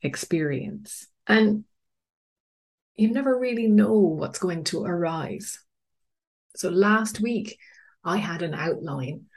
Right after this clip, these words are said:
for what I was going to cover on looking back.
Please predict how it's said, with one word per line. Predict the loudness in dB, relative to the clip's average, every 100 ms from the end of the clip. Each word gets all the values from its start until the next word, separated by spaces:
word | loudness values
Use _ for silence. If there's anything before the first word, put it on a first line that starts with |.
| -20 -10
for | -4 -2
what | 0
I | -2
was | -2 -2
going | -2 -4
to | -4
cover | 0 0 0 -2
on | -2 -2 -2 -2 -2 -4 -12 _ _ _ _
looking | -6 -4 -8 -4
back. | -2 0 -2 -14